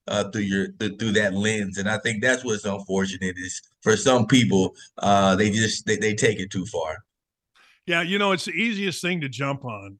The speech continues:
Speaker 2: And I, and I always say, like, this stuff sometimes just isn't that deep. I, I get it. Maybe people want it to be. But,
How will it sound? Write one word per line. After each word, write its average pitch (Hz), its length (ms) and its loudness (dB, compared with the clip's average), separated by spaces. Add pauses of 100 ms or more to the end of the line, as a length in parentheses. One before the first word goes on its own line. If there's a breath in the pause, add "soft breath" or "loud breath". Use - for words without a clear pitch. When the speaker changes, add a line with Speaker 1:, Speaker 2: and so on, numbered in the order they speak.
Speaker 2:
And 151 140 -4
I, 165 240 2
and 180 100 0
I 170 100 0
always 208 420 0
say, 143 280 -4
like, 165 240 -4 (300)
this 202 200 -4
stuff 180 640 2
sometimes 165 760 -2
just 156 340 -8
isn't 156 400 -4
that 127 360 -2
deep. 120 280 -4 (100)
I, 175 180 2
I 185 100 2
get 202 360 2
it. 214 220 4
Maybe 170 240 0
people 143 320 -6
want 165 280 2
it 175 120 -8
to 165 100 -6
be. 160 440 -2 (680)
But, 160 580 2